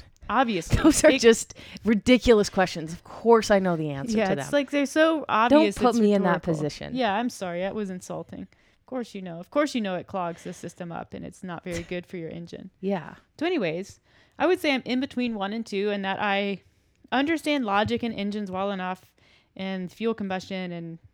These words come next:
Speaker 1: I can take a healthy amount of risk without pushing it.
Speaker 2: Mm-hmm.
Speaker 1: 'Cause I don't want to damage the engine. But I
Speaker 2: Mm-hmm.
Speaker 1: also am not a panicky person.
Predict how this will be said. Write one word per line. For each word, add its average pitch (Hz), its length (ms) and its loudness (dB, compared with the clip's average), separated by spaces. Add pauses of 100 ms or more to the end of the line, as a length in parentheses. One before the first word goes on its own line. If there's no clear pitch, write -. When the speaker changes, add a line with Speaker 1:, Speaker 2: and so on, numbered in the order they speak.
(200)
Speaker 1:
I 175 80 -12
can 175 260 -10
take 214 280 -4
a 185 160 -2
healthy 208 260 -4
amount 190 220 -6
of 175 60 -10
risk 180 200 -8
without 180 240 -10
pushing 180 360 -14
it. - 300 -18 (140)
Speaker 2:
Mm-hmm. 190 320 -8
Speaker 1:
'Cause 160 120 -12
I 214 40 -6
don't 247 180 -4
want 190 300 -8
to 185 380 -10
damage 170 400 -10
the - 80 -14
engine. 160 400 -14
But 208 80 -4
I 226 60 6
Speaker 2:
Mm-hmm. 254 100 6
Speaker 1:
also 262 240 2
am 220 160 0
not 202 200 -4
a 190 60 -10
panicky 196 420 -10
person. 214 500 -12